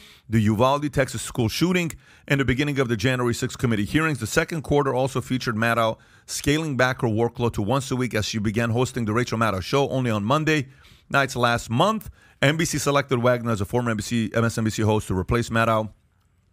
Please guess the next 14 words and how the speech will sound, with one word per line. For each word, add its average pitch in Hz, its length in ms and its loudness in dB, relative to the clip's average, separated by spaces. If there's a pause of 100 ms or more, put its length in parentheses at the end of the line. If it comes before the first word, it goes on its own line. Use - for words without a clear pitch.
(440)
with 107 140 4
a 95 60 4
new 123 160 2
program 123 460 0
at 107 100 0
nine 110 180 0
P - 120 -4
M 110 60 -2
Eastern, 107 200 -4 (180)
uh, 107 180 2
Eastern 123 300 -2
sta-, 113 320 -2
Eastern 127 320 -2
time 117 340 -2